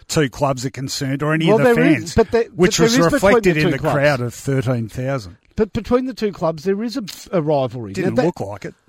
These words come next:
Speaker 2: Well, it sort of, it, it softened. But let's be honest, from the time Stephen May knocked out the Barber Stephen Martin,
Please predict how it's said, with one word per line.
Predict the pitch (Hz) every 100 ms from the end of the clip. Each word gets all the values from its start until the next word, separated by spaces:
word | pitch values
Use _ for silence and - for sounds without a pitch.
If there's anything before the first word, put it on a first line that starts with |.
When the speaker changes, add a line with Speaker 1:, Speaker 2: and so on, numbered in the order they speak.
| _ _
Speaker 2:
Well, | 208 233 247
it | 233
sort | - 285
of, | 220 - _ _ -
it, | 208 -
it | 220 - _
softened. | - - 214 208 196 131 -
But | - 254 -
let's | 269 -
be | - 185
honest, | 202 185 -
from | 202 190
the | 190 165 _ _
time | 202 220
Stephen | 202 - 196 190 165 151
May | 160 156
knocked | 143 151 _
out | 156 135 -
the | 139 127
Barber | 117 147 143 131
Stephen | - 147 139 120
Martin, | 127 143 - 90